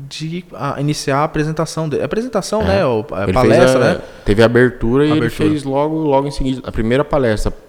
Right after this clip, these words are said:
Speaker 2: Palestra, é, não sei como eles chamam lá, mas parece que âncora, a palestra âncora
Speaker 1: O
Speaker 2: do,
Speaker 1: de abertura,
Speaker 2: do,
Speaker 1: tem que ver o
Speaker 2: do
Speaker 1: termo.
Speaker 2: Conecta
Speaker 1: É.
Speaker 2: foi, foi o Ricardo Martins. Cara,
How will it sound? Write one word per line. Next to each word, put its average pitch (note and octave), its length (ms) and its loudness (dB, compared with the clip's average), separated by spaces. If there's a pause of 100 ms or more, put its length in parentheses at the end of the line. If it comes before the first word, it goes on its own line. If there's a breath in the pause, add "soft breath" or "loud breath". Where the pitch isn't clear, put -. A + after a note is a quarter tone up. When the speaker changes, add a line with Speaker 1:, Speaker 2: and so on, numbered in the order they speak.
(120)
Speaker 2:
Palestra, G2 580 -2 (640 loud breath)
é, F2 400 -8
não G2+ 160 -10
sei G#2+ 140 -6
como G#2 180 -4
eles G2+ 160 -2
chamam G2+ 320 2
lá, G#2 60 0
mas G#2+ 140 -4
parece G2 280 -4
que A#2 80 -2
âncora, A#2 360 0
a - 20 -8
palestra G#2 420 -2
âncora A2 380 0
Speaker 1:
O G#2 40 2
Speaker 2:
do, G#2 200 2
Speaker 1:
de B2 80 0
abertura, A#2+ 560 -4
Speaker 2:
do, G2 260 -2
Speaker 1:
tem F#2 120 -2
que F2+ 40 -6
ver A2 80 -6
o G#2+ 40 -2
Speaker 2:
do G#2 80 -2
Speaker 1:
termo. A#2 180 0
Speaker 2:
Conecta B2 420 -4
Speaker 1:
É. G2+ 140 -4
Speaker 2:
foi, D#3 420 -2
foi C3 280 -6
o - 20 -2
Ricardo B2+ 320 -4
Martins. C3+ 600 -6
Cara, A#2 280 -6